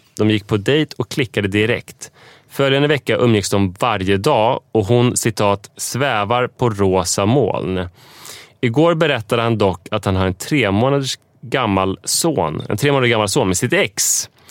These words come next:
De hade sex efter att de gjort slut och mot hans vilja behöll hon barnet.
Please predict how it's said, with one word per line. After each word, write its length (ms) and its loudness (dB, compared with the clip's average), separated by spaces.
De 140 2
hade 220 2
sex 680 -2
efter 480 0
att 180 -2
de 140 4
gjort 120 2
slut 680 0
och 120 2
mot 300 2
hans 240 0
vilja 280 0
behöll 340 -2
hon 180 -2
barnet. 480 -8